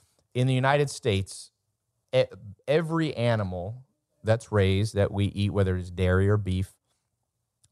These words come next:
the farmers supplement. Now, there's no placebo effect on animals. The U S D A recommends it,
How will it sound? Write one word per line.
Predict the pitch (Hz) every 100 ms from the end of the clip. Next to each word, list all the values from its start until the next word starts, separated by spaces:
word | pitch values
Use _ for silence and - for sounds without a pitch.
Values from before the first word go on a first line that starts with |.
| _
the | 117 110
farmers | - 117 117 113 101
supplement. | - 98 - 71 - _ _ _ _ _ -
Now, | 110
there's | 110 117
no | 160
placebo | 180 147 - - 170 131 104
effect | 98 95 90 -
on | 87
animals. | 69 101 98 92 76 82 -
The | 101
U | 131 139
S | 131 -
D | 120 117
A | 107
recommends | 92 107 - 95 110 156 170
it, | 190